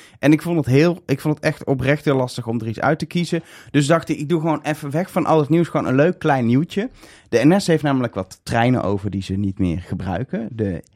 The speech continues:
I C R, Intercity rijtuigen. Dat zijn, ehm, ja, eigenlijk de rijtuigen die nu ook nog worden gebruikt op, eh, op de H S L bijvoorbeeld met de tractielocomotief, maar die gaan natuurlijk allemaal af.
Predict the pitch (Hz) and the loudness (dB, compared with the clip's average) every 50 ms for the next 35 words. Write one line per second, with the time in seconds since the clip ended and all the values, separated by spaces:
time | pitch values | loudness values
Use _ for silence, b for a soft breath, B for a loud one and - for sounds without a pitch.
0 | _ _ _ _ _ - 156 143 - - 147 120 107 - - 113 147 - - - | _ _ _ _ _ -4 -2 -2 -2 -2 -2 -2 -2 -4 -6 -6 -8 -8 -10 -10
1 | 123 - - 131 - 143 143 139 143 139 139 - 151 143 160 175 165 - 160 139 | -8 -6 -6 -4 -2 -2 -2 -2 -2 -2 -2 -2 -2 -2 -2 -4 -6 -8 -10 -10
2 | 131 - 139 123 123 120 120 117 113 b b b b b b b - 110 117 117 | -6 -2 -2 0 0 0 0 -2 -4 b b b b b b b 0 2 2 4
3 | 113 113 110 110 107 101 _ _ - 127 120 - 151 147 143 151 143 147 151 147 | 4 2 0 0 -2 -4 _ _ -2 -2 0 2 4 2 2 4 2 2 2 4
4 | - 156 143 147 127 147 135 135 135 139 143 143 143 101 139 139 135 143 131 - | 4 4 4 4 2 2 0 2 2 4 4 4 4 4 2 0 0 -2 -2 -2
5 | 135 131 131 - 135 117 117 117 120 120 120 110 - - - 117 110 - - 107 | -2 -2 -2 -2 -4 -2 -2 0 0 0 -2 -4 -6 -8 -10 -10 -8 -6 -4 -4
6 | 107 104 104 104 98 - - 110 104 - - 101 98 101 104 101 101 107 113 107 | -2 -2 -2 -4 -4 -4 -6 -6 -6 -4 -4 -2 -2 -2 -2 -2 0 0 0 0
7 | 120 123 123 120 117 110 98 110 107 90 101 95 - - 101 101 98 - 120 131 | 0 0 0 0 -2 -4 -2 -2 -2 -2 -4 -6 -6 -8 -8 -10 -6 -6 -6 -6
8 | - - 151 147 147 147 151 139 135 160 165 170 156 123 107 104 92 98 95 90 | -4 -2 -2 -2 -2 -2 -4 -4 -4 -6 -6 -4 -4 -4 -4 -4 -6 -6 -8 -10
9 | - - 53 - - 247 - - | -12 -12 -8 -4 -4 -4 -4 -6